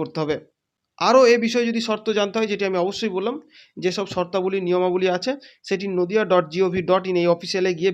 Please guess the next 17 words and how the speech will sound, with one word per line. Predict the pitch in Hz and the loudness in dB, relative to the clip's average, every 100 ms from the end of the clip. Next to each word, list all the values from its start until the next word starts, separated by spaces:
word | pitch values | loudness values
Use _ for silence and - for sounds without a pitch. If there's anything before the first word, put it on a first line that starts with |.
| 165 | -2
বিজ্ঞপ্তিটি | 151 175 175 180 175 175 | -2 -2 -2 -8 -4 0
ডাউনলোড | 160 175 190 180 | 2 2 0 0
করলে | 170 170 | 0 0
আমি, | 170 247 262 - | -2 -6 -6 -4
আপনি | 170 190 233 - - - _ - | -4 -4 -10 -12 -20 -20 _ -6
সমস্তটাই | 185 202 202 202 196 | -2 -2 -2 -2 0
জেনে | 165 175 | 0 0
নিতে | 170 175 | 0 2
পারবেন। | 175 180 | 2 2
কারণ | 175 202 233 - _ - | 0 0 -2 -12 _ -4
আরও | 160 233 | 4 4
একটি | 233 202 | 4 -4
গুরুত্বপূর্ণ | 214 226 208 226 220 | -6 -6 -4 -2 0
বিষয়, | 208 262 - _ _ - 196 | 0 -2 -4 _ _ -4 -2
এই | 180 | -2
বিজ্ঞপ্তিটি | 180 170 196 196 185 | 0 2 2 0 -4
কিন্তু | 196 190 | -4 0